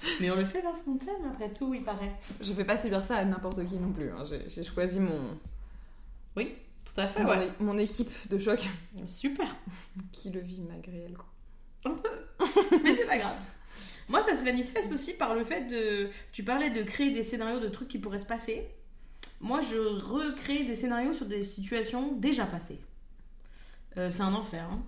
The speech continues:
Speaker 1: parce que comment transformer le regret en, enfin, bon, bref. Euh... Alors, ça peut être sur des trucs hyper importants, genre, euh, la post-rupture, le machin, le truc, ça peut être sur, euh, ma vie professionnelle, par exemple. Exemple franchement pas, euh, pris au hasard.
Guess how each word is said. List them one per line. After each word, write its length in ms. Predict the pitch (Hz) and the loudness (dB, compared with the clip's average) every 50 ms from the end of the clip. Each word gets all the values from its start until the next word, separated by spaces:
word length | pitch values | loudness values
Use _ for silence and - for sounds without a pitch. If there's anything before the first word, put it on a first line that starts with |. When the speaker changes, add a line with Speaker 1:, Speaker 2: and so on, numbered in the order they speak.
| - - | -6 -6
Speaker 1:
parce 180 | 190 185 185 | -6 -6 -6
que 360 | - - 185 175 170 170 165 | -6 -6 -4 -4 -4 -4 -4
comment 580 | 160 160 - 196 202 208 214 214 214 208 202 196 | -4 -2 0 0 0 0 0 -2 -2 0 0 0
transformer 500 | 190 - - 190 190 - 190 185 196 190 | -2 -2 -2 -4 -2 -2 0 0 2 2
le 100 | 185 180 | 2 0
regret 340 | 170 165 165 160 160 170 180 | 0 -2 -2 -2 -2 -2 -2
en, 220 | 175 160 151 139 135 | -2 -4 -4 -6 -8
enfin, 140 | 139 147 | -8 -8
bon, 60 | 143 147 | -8 -6
bref. 180 | 165 214 320 - - - - - - - - - - - - 202 | -4 -4 -6 -6 -8 -14 -16 -16 -14 -14 -14 -16 -16 -10 -4 0
Euh... 720 | 208 202 196 196 196 196 190 185 185 190 - - - - - - - - - - - - - - - - - - - | 2 4 4 4 4 4 2 2 0 -2 -4 -4 -6 -8 -10 -12 -14 -16 -16 -16 -16 -16 -16 -18 -18 -18 -10 -4 0
Alors, 160 | 202 208 202 | 0 0 2
ça 120 | 202 240 | 0 0
peut 100 | 226 254 | 0 0
être 120 | 294 294 294 | 0 0 0
sur 140 | - 240 202 | -2 -2 0
des 100 | 196 196 | 0 0
trucs 280 | - - - - - | 0 -2 -4 -4 -2
hyper 260 | 208 190 190 220 208 | -4 -2 0 0 0
importants, 440 | 196 180 180 185 - - 185 180 180 170 | 0 -2 -2 -4 -6 -4 -4 -4 -4 -4
genre, 240 | 170 156 160 165 | -6 -6 -6 -6
euh, 180 | 156 165 160 160 | -6 -6 -6 -6
la 60 | 165 | -6
post-rupture, 600 | 165 - 165 160 - - 165 170 - - 175 165 | -6 -6 -8 -8 -8 -8 -10 -10 -8 -6 -6 -4
le 100 | 165 165 | -4 -4
machin, 300 | 156 165 165 160 - 170 165 165 | -4 -6 -6 -6 -6 -6 -6 -6
le 80 | 160 156 | -6 -6
truc, 300 | - - 170 165 165 165 | -8 -8 -8 -8 -8 -10
ça 120 | - 165 | -10 -12
peut 160 | 170 - 165 | -12 -10 -10
être 280 | 160 160 160 - - 165 | -10 -10 -10 -10 -12 -12
sur, 240 | 160 - 170 165 160 | -10 -10 -8 -8 -8
euh, 80 | 160 156 - - - - - - - - - | -10 -10 -12 -16 -16 -14 -14 -14 -10 -6 -4
ma 80 | 190 | 0
vie 100 | 185 196 | 0 0
professionnelle, 600 | 190 - 240 202 247 247 294 320 359 320 285 220 - - - | 2 2 2 2 2 2 2 2 2 2 2 0 -2 -4 -4
par 140 | 165 175 175 | -2 0 2
exemple. 420 | - 180 185 185 - - - - - - - - - - - - - | 4 4 4 4 4 2 2 -2 -4 -10 -12 -14 -18 -18 -16 -12 -6
Exemple 300 | - 180 185 220 240 - | -4 -2 0 0 0 0
franchement 320 | - 240 233 - 262 269 269 | 0 -2 0 2 2 2 2
pas, 400 | 269 247 240 240 247 240 240 226 | 4 4 4 4 4 2 2 0
euh, 160 | 214 202 202 | 0 -2 -4
pris 260 | 190 196 - - 214 | -4 -6 -4 -2 0
au 60 | 202 | 0
hasard. 240 | 190 185 165 - - | 2 0 0 -4 -6